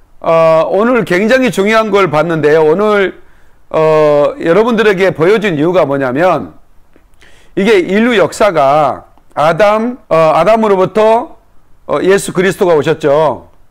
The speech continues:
예수 그리스도가 오셨고, 여기 이제, 에, 노아 홍수가 있었고, 어? 노아 홍수, 그다음에 아브라함, 다윗, 그죠? 이런, 이 정도로 이제 쭉 보면 이렇게 이제 이렇게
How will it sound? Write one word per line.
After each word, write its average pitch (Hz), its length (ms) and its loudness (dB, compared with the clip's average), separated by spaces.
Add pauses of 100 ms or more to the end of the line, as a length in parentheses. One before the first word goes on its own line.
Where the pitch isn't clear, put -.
(260)
예수 139 160 -6
그리스도가 151 320 -2
오셨고, 135 640 -4 (380)
여기 160 240 0
이제, 147 440 0 (520)
에, 139 360 0 (280)
노아 160 260 2
홍수가 170 340 -2
있었고, 139 720 -2 (760)
어? 175 280 -4 (280)
노아 151 240 0
홍수, 151 580 -2 (300)
그다음에 147 540 -2 (360)
아브라함, 143 800 0 (280)
다윗, 143 500 -2 (340)
그죠? 190 460 -4 (280)
이런, 214 460 0
이 202 160 -2
정도로 202 440 0
이제 151 200 -2
쭉 - 320 -6 (220)
보면 165 300 -2
이렇게 143 200 -4
이제 135 220 -2
이렇게 143 520 -6